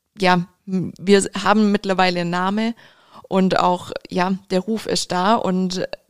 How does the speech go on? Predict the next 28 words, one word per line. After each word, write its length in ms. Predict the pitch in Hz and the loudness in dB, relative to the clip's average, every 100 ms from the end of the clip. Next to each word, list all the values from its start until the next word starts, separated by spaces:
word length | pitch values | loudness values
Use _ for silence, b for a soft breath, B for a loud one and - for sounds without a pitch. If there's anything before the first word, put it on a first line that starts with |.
| _ _ _ _ | _ _ _ _
man 220 | 190 190 | -4 0
sieht's 280 | 185 214 - | 2 2 2
ja 100 | 170 | 0
an 100 | 175 | 0
großen 380 | - 208 196 175 | 0 0 2 0
Marken, 420 | 175 185 196 185 | 0 -2 -2 -4
dass 220 | 175 - | -2 -2
es 180 | 175 - | -4 -2
auch 180 | 180 180 | -2 -2
nach 160 | 175 | -6
hinten 260 | - 175 175 | -4 -4 -4
losgehen 500 | 170 165 - 170 180 | -6 -8 -6 -6 -4
kann. 300 | - 160 202 _ B B B B B B | -4 -4 -6 _ B B B B B B
Und, 420 | - 196 190 180 | 0 2 4 2
äh, 120 | - 50 - | 0 -2 -2
um 320 | - 202 208 | 4 6 6
den 380 | 202 208 220 208 | 4 4 4 2
Schritt 280 | - 233 196 | 2 2 2
wirklich 320 | 208 196 190 | 0 0 -2
erfolgreich 520 | - 214 240 - 202 | 0 2 4 2 -2
zu 100 | - | 0
meistern, 680 | 190 185 190 202 190 190 175 | 2 2 0 0 2 0 -2
ging's 320 | 214 214 208 | 2 4 4
natürlich 440 | 180 170 185 175 - | 0 -2 -2 -2 -4
erstmal 260 | - 170 | -4 -2
in 80 | 165 | -2
die 100 | 165 | -4
Strategie. 580 | - 175 165 160 160 | -6 -6 -8 -8 -10